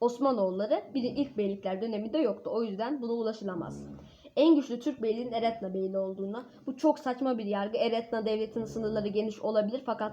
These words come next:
ekonomik, askeri ve aslında dini yönden en büyük devlet burada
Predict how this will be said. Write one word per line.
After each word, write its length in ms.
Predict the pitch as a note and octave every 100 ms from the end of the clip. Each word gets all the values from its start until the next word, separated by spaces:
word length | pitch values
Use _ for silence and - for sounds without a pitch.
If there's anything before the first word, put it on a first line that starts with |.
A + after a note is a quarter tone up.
| -
ekonomik, 580 | A3+ A#3 G#3+ G#3+ G#3+ A#3
askeri 500 | A#3+ - A3+ C4 C#4 - - - -
ve 80 | A3
aslında 400 | A#3 A#3+ C4 G#3+
dini 320 | A3+ A#3+ C4
yönden 480 | C4+ G#3 G#3 A3+ D4 C#4 - _ _ _ _ _ B3
en 240 | A#3+ G#3
büyük 240 | G#3 G3+
devlet 460 | G#3+ G#3+ A#3+ B3 -
burada 420 | A3+ G#3+ A3 D4+